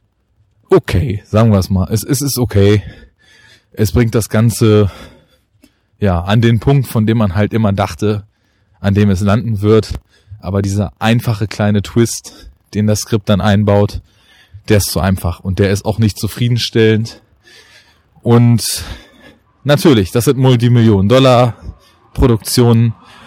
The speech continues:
und nach dr-, nach drei beziehungsweise vier Filmen sollen dann alle fröhlich rausgehen. Aber ich teile die Meinung nicht, dass das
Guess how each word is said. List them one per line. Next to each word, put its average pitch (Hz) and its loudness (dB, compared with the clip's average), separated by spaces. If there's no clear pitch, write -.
und 101 -2
nach 104 0
dr-, - -8
nach 113 -2
drei 143 4
beziehungsweise 113 2
vier 127 2
Filmen 117 0
sollen 117 2
dann 107 0
alle 110 0
fröhlich 110 0
rausgehen. 107 0
Aber 98 -2
ich 101 -6
teile 104 2
die 101 -2
Meinung 101 2
nicht, - -4
dass 101 -4
das - -4